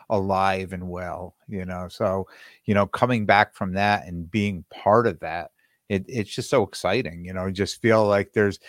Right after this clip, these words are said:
and I think that, that, that promotes that glow, right? That promotes when you're coming home and you're just like, "All right,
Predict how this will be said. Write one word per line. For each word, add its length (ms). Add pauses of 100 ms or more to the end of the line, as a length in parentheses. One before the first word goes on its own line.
(160)
and 80
I 60
think 220
that, 200 (320)
that, 280 (180)
that 260 (400)
promotes 560
that 240
glow, 460
right? 400
That 260
promotes 680 (300)
when 140
you're 100
coming 340
home 340
and 100
you're 120
just 200
like, 200
"All 140
right, 200